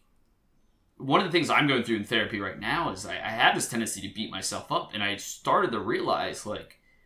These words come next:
you know, I was bullied to some degree, but I also bullied people.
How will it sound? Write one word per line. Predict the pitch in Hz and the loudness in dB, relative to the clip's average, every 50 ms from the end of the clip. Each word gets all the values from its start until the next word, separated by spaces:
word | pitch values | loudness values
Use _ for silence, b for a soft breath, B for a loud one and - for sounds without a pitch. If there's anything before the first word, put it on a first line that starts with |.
| _ _ _ _ _ _ _ _ - | _ _ _ _ _ _ _ _ -6
you | 139 | -2
know, | 123 110 98 95 - - _ _ - | -2 0 -2 -2 -6 -10 _ _ 2
I | - 147 247 269 | 6 6 6 6
was | 269 185 123 107 - - - - - _ - | 6 4 2 2 0 -2 -6 -6 -10 _ 2
bullied | 120 123 127 120 113 101 | 4 6 6 6 6 4
to | 98 101 | 2 -2
some | - - 104 110 | -2 -2 0 -2
degree, | 147 185 - 381 - | -2 -2 0 -2 0
but | - 143 123 120 - - - | 2 2 2 2 2 0 2
I | 104 123 190 - | 6 6 6 8
also | - 127 147 - - 135 127 | 6 4 4 2 0 -2 -2
bullied | 110 123 160 220 185 - - | 0 0 2 2 0 -2 -6
people. | - - - - - - - | -10 -16 -16 -18 -20 -20 -20